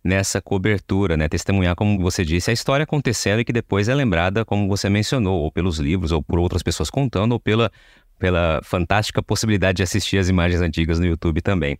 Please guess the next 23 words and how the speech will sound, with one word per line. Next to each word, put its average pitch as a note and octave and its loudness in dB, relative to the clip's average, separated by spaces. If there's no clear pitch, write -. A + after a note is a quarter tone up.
Rapidamente, F3+ 0
pra C3+ -2
gente C#3 0
não D3 0
deixar C#3+ 0
de A#2+ -6
falar A2 0
disso, F#2+ -2
Petri, F#2+ 0
é, G2+ 0
bastidor, C#3 -2
como G#3 0
que A3+ -4
é F#3+ -2
cobrir C3+ -2
uma A#2 0
Copa G#2 -2
do F#2+ 0
Mundo? A#2 0
Como B2 0
é A#2+ -2
cobrir G#2+ 0
uma, G#2 2